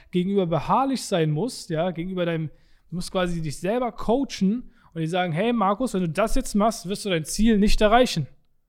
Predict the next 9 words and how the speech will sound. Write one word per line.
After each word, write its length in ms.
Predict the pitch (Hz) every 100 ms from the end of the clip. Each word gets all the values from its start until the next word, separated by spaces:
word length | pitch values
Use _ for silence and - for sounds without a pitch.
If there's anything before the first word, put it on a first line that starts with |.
| _ _ -
Das 100 | 139
heißt, 200 | 208 208
dass 140 | 175
diese 200 | - 160
Beharrlichkeit 580 | 160 151 233 247 - 190
ist 140 | 190
ein 100 | 170
innerer 680 | 165 226 254 240 202 185 170 - -
Dialog, 680 | 151 156 165 226 277 311 -